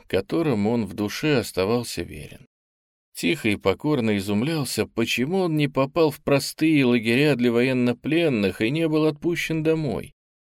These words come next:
Если я делился с новыми товарищами по тюрьмам и камерам политическими и военными новостями,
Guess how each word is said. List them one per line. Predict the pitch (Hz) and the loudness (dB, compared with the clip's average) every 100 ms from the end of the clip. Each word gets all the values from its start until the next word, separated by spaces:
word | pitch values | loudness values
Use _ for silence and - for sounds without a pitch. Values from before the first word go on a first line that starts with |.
| _ _ - | _ _ -6
Если | 120 151 147 143 | 0 0 2 2
я | 139 | 2
делился | 113 113 135 127 - 98 | 2 2 2 0 -2 -4
с | - | 0
новыми | 104 104 101 | 2 2 2
товарищами | 98 95 110 107 98 - 101 101 | 2 2 4 2 0 0 2 0
по | 98 98 | 2 0
тюрьмам | - 120 123 107 104 101 | 0 0 0 2 0 0
и | |
камерам | 98 113 110 107 101 98 95 | 0 2 2 4 2 2 0
политическими | 104 95 - 127 113 107 - 110 101 | 0 0 -2 -2 -2 -2 -4 0 0
и | 104 120 | 0 0
военными | 101 104 107 98 95 95 | 2 2 2 2 0 0
новостями, | 95 95 92 - 160 165 123 87 | 0 0 -2 -4 -2 2 2 0